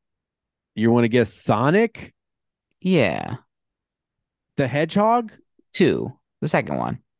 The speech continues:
Speaker 1: Yes. <laughs> And it's Sonic the Hedgehog two. You're pretty good at the game, not gonna lie. Okay.
Speaker 2: All right.
Speaker 1: Uh, this third one,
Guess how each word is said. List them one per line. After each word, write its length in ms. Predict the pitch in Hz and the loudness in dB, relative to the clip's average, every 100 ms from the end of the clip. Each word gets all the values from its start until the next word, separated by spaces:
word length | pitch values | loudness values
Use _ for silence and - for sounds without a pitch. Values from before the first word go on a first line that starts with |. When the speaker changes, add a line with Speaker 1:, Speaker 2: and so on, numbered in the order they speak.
| _ | _
Speaker 1:
Yes. 480 | 123 101 - - - - | -8 -8 -10 -14 -12 -14
<laughs> 60 | - - _ _ - _ _ _ | -16 -20 _ _ -20 _ _ _
And 120 | 120 | -2
it's 140 | 123 - | -2 0
Sonic 300 | 151 135 131 | 0 2 0
the 100 | 139 | 0
Hedgehog 520 | 131 123 - 120 113 104 | 0 -4 -2 -4 -4 -8
two. 360 | 98 87 - _ _ _ _ _ _ _ _ _ _ _ | -10 -10 -14 _ _ _ _ _ _ _ _ _ _ _
You're 120 | 113 120 | 0 4
pretty 220 | 175 208 | 6 6
good 160 | 214 | 6
at 80 | 226 | 6
the 80 | 214 | 4
game, 520 | 214 240 233 214 190 - | 4 4 6 4 2 -4
not 220 | 104 107 | -4 -2
gonna 200 | 160 175 | 2 2
lie. 460 | 185 190 180 160 151 - _ _ _ _ | 4 4 4 0 -4 -12 _ _ _ _
Okay. 460 | 117 113 110 85 - _ _ - | -4 -2 -2 -4 -10 _ _ -4
Speaker 2:
All 80 | 110 | -2
right. 180 | 107 | 0
Speaker 1:
Uh, 280 | 107 107 101 - _ _ _ | -2 -4 -8 -10 _ _ _
this 280 | 117 123 - | -4 -4 -4
third 340 | - 156 170 | 0 0 0
one, 400 | 175 180 185 180 | -2 -4 -6 -10